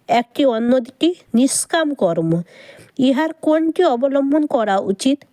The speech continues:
ভগবান শ্রীকৃষ্ণ বলিলেন, "হে অর্জুন,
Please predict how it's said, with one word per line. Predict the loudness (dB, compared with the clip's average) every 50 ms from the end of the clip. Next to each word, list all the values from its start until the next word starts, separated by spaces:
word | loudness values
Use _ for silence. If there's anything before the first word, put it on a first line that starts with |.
| _ _ -12
ভগবান | -4 -2 -2 0 0 2 2 2 0 0
শ্রীকৃষ্ণ | -2 -4 -4 -4 -2 -2 -2 -2 -2 0 0 0
বলিলেন, | 2 2 2 2 2 2 2 2 0 -2 -6 _ -20 -20 -20 -20 -20 -20 -10 -4 -2 0
"হে | 0 2
অর্জুন, | 2 2 0 0 -2 -2 -2 -2 0 0